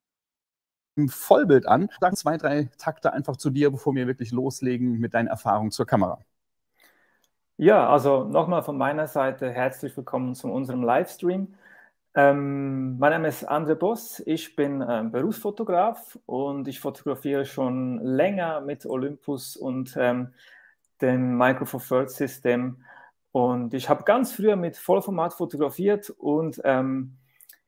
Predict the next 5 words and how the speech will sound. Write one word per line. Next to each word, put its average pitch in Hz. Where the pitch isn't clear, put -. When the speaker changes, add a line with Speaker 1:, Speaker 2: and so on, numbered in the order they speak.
Speaker 2:
ja, 139
ich 170
möchte 190
euch 175
heute 160